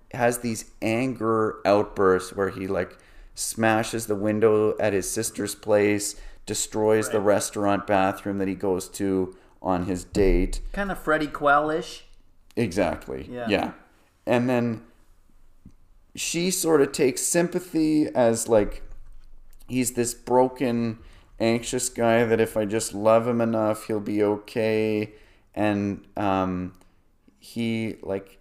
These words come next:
Speaker 1: turns her down and then goes to Hawaii where she's having some conference or something, and they end up together in the end.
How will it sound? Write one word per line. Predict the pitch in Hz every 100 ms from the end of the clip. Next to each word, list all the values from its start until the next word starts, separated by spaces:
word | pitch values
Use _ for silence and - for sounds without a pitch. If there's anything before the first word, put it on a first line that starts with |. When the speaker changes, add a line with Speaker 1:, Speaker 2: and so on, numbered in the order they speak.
| -
Speaker 1:
turns | - 135 143 127
her | 123
down | 123 127 127 131 127 123
and | 113
then | 113
goes | 104 110 117 -
to | 113
Hawaii | - 113 110 107 113 110
where | 107 110
she's | - 98
having | 110 98 101 101
some | - 95
conference | - 107 104 - 104 -
or | -
something, | 101 98 - 101 95 - - -
and | 110 107
they | 110
end | 117 120
up | 120 113 - - - -
together | - 98 107 104 104
in | 101 95
the | 90
end. | 92 92 92 92